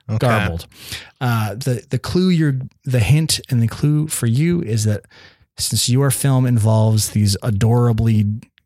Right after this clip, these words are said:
Speaker 2: gross creatures, uh, these three films also involve,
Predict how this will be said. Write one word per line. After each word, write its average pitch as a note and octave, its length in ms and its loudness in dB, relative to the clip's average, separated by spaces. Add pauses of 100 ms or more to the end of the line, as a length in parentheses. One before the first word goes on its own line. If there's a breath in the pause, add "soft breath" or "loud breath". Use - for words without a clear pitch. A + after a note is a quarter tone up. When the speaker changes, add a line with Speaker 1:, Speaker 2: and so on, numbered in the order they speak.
(140)
Speaker 2:
gross A2+ 540 2
creatures, D3 560 0 (460 loud breath)
uh, A2 240 0
these C3 420 2
three A2+ 580 0
films B2+ 540 0
also A#2+ 380 2
involve, G2+ 680 0